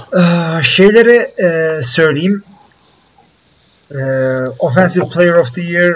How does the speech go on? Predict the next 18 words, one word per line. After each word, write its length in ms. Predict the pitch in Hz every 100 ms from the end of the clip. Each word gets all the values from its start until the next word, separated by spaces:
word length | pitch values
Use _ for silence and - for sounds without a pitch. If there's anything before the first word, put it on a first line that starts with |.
| - - _ - - _ -
Michael 380 | 143 156 165 -
Thomas 280 | 170 135 131
oldu. 160 | 127 156
Defensive'i 540 | 139 139 151 135 139 135
de, 260 | 135 127 95 -
e, 280 | 135 123 123
Stefan 400 | - 127 143 127
Gilmore 320 | 139 127 113
aldı. 300 | 110 123 170 - - - _ _ _ _ _
Bunlara 360 | 180 202 208 214
birçok 220 | 220 208
bir 60 | 202
şey 120 | 208
demek 200 | 208 202
istemiyorum. 400 | - 202 156 139
Stefan 360 | 123 175 170 170
Gilmore'ı 580 | 175 165 165 113 -
tabii 180 | - 180